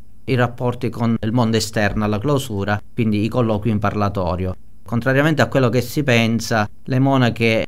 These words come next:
hanno la possibilità di incontrare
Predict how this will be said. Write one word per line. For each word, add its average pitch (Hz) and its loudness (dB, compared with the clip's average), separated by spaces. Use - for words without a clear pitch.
hanno 110 2
la 101 0
possibilità 104 0
di 101 -2
incontrare 104 2